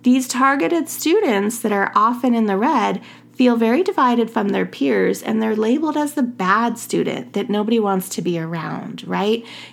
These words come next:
Nobody wants to play with little Susie that's constantly in trouble, because then maybe they're gonna get in trouble too.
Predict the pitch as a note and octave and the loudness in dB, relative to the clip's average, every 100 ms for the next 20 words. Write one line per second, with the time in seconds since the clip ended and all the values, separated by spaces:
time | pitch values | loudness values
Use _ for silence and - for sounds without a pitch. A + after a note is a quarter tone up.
0 | - G#3+ A3+ C4 D#4+ C#4+ B3+ B3 B3 A#3+ | -2 2 2 2 2 2 2 0 -2 -4
1 | C4 C4 A#3 F#3+ F#3+ G#3 G3 F#3 F#3 - | -2 2 2 0 0 0 2 0 -2 -4
2 | - B3 A#3+ G3 F#3 F#3+ - - - G#3 | 0 2 4 2 2 0 -4 -20 -4 0
3 | G3 F#3+ - G#3 G3+ G#3+ A#3 - G3+ F#3+ | 0 -2 -4 -2 0 0 -2 0 0 0
4 | F3+ F#3 - A#3 A#3+ G#3 G3+ B3 B3 - | 0 0 0 0 2 0 0 0 -4 -18
5 | - A#3+ A3+ A#3 A3 G3+ G3 G#3 A3+ A#3 | -4 -2 0 0 2 2 2 2 2 4
6 | A3+ B3 B3+ A#3 D4 F#4+ D#4 F#3+ E3+ F3+ | 4 4 4 2 2 2 2 2 0 -2
7 | F3+ F3 F#3 - D#4+ F4+ - | -4 -4 -6 -4 0 0 0